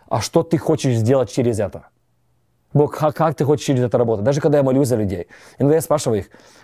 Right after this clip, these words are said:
«Ты хочешь, ты веришь, что Бог хочет тебя исцелить?» «Нет, не верю». Ну, з-, что мы тогда вообще молимся? Иисус сказал им: «Я вам даю власть над всеми демонами, над всеми болезнями,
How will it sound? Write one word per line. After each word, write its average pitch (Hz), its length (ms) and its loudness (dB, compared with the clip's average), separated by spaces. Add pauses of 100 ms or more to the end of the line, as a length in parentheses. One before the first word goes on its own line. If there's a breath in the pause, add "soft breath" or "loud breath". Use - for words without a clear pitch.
(120)
«Ты 135 100 2
хочешь, 156 400 0
ты 131 240 -2
веришь, 156 200 2
что 170 100 2
Бог 143 160 2
хочет 127 180 -4
тебя 120 160 2
исцелить?» 101 420 -4
«Нет, 120 280 -2
не 107 100 0
верю». 101 300 -2
Ну, 127 180 0
з-, 120 220 -4 (140)
что - 160 2
мы 180 80 4
тогда 170 140 4
вообще 147 260 0
молимся? 127 400 -2 (360 soft breath)
Иисус - 540 0 (160)
сказал 143 460 0
им: 120 100 -2
«Я 139 180 2
вам 175 220 0
даю 156 200 2
власть 143 320 0
над 131 200 -2
всеми 190 640 0
демонами, 113 580 -2 (640 soft breath)
над 147 160 0
всеми 190 640 0
болезнями, 123 720 0